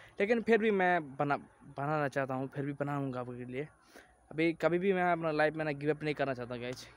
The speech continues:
क्योंकि ना मैं ब्लॉग से ही कुछ अर्निंग करना चाहता हूँ, तो मैं कुछ करूँगा ना गाइस, क्यों ना मेरे घर में परेशानी है गाइस थोड़ा, ऐसा तो परेशान होता है ना लाइफ में, लेकिन फिर भी मैं हार मानने वाला चीज़ नहीं हूँ, तो इसे मैं करता रहूँगा,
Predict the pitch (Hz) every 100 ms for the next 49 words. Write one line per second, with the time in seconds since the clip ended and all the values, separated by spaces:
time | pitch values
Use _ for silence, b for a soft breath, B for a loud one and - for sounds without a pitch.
0 | - - 143 147 147 147 143 143 143 -
1 | 151 143 147 - - B B B 135 135
2 | 143 135 131 135 127 123 131 131 131 131
3 | 127 127 - - 117 - 131 139 131 123
4 | 120 127 - - 131 131 131 - B B
5 | B _ 135 143 151 156 185 180 160 170
6 | 190 196 202 160 143 147 147 139 139 -
7 | - 147 160 165 - 156 165 165 151 151
8 | 160 147 147 135 131 151 151 - B B
9 | B B 160 175 180 156 151 160 151 151
10 | 147 143 139 135 127 135 135 131 - 127
11 | 131 135 131 160 - B B B B -
12 | 156 156 175 165 - 170 180 165 160 151